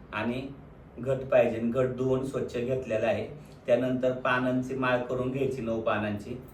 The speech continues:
नारळ घेतलाय, त्याच्यानंतर हे वरती फळं घेतल्यात बांधायला, हळकुंड घेतले, हळकुंडाला नाडा बांधलेला आहे. तसंच हे धान्य, हे नऊ धान्य आपण एकत्र करून घ्यायचं आहे. नऊ धान्य एकत्र करून घेतले. तर आता आपण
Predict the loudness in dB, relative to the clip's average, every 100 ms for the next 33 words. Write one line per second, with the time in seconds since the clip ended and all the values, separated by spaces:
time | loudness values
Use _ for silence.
0 | -18 -4 0 2 4 4 2 0 0 0
1 | -2 -8 -18 -16 -6 0 0 2 0 0
2 | 2 2 2 2 -2 -2 2 4 6 4
3 | -2 -4 -2 -2 2 2 2 -2 -8 -14
4 | -18 -8 0 0 0 -2 -2 -2 -2 0
5 | -2 -2 -4 -2 2 2 2 2 2 2
6 | 0 -2 0 2 2 0 -6 -12 -18 -20
7 | -4 -4 0 2 2 0 -14 -10 -6 -2
8 | 0 2 0 0 -2 -2 0 0 2 2
9 | 2 0 0 -2 -4 -4 -2 -2 -2 -2
10 | -2 0 0 0 0 -2 -4 -8 -16 -20
11 | -12 -4 -2 0 -2 -2 -4 -4 -4 -6
12 | -4 -2 -2 -2 -4 0 -2 -2 -14 -20
13 | -8 4 6 8 6 4 4 2